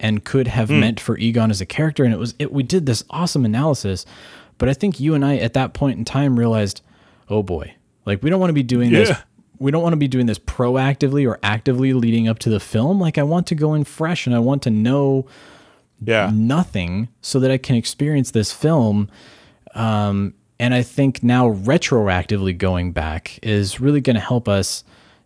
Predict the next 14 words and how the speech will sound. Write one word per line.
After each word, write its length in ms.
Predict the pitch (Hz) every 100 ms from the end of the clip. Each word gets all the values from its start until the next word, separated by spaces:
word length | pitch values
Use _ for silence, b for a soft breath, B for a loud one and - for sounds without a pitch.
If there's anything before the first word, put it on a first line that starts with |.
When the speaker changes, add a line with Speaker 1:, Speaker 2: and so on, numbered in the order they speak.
| _ -
Speaker 1:
to 520 | 131 123 120 120 - _ _ _
analyze 640 | 113 127 139 123 120 117 117
it 100 | 107
in 100 | 101
a 60 |
different 480 | 98 104 - 95 -
light 460 | 104 113 113 113 -
and 200 | 101 92
to 300 | - 98 95
focus 480 | - 123 113 117 123
on 180 | 110 98
the, 120 | - -
the 80 | 98
fine, 420 | - 104 104